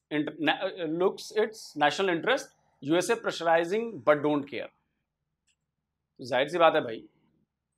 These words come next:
कि अगर लावरोव कह रहे हैं तो वो कुछ सोच के कहा, उन्होंने देख के कहा, और रशिया ने उन्हें अपना सबसे बड़ा सिविलियन अवार्ड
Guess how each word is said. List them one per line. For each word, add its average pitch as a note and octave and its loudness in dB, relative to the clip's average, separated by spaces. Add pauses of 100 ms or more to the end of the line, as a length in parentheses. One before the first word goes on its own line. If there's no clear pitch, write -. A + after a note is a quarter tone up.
(340)
कि B2 -8
अगर D3 2 (260)
लावरोव C3 4
कह D3 6
रहे D#3+ 6
हैं A2+ -10
तो C#3+ -6
वो C3 -4
कुछ C#3+ -6
सोच E3 -2
के F3 0
कहा, B2 0
उन्होंने A#2 -6
देख D3+ 0
के D3 0
कहा, G2+ -8 (760)
और - 0
रशिया D3+ 2
ने D#3+ 2
उन्हें D3+ 2
अपना C#3+ 0
सबसे D#3 -4
बड़ा C#3 2
सिविलियन C3+ -4
अवार्ड C3+ 2